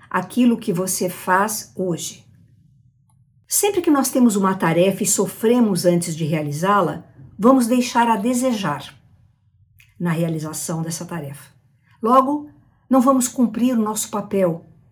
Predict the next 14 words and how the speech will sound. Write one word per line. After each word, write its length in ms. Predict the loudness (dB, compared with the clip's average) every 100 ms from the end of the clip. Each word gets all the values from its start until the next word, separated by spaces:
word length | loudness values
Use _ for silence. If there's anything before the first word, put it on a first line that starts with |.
| _ -12
e 80 | -12
todo 360 | -4 -2 -2
o 40 | -4
sistema 680 | -6 -6 -2 0 0 -2
será 320 | -4 -2 0 -2
desequilibrado. 800 | -4 -6 -4 -4 -6 -12 -16 -20 _ _ _ _ _ _ _ _ _ _ _ _ _ _ -20 -20 _
Quando 400 | 2 4 4 2
eu 160 | 2
desbloqueio 880 | 0 0 0 2 2 0 2 4 4
o 80 | 2
amor 480 | 4 4 2 -2 -6 -10
dentro 520 | -10 0 2 2 -2 -6
de 180 | -4
mim, 360 | -2 -2 -4 -8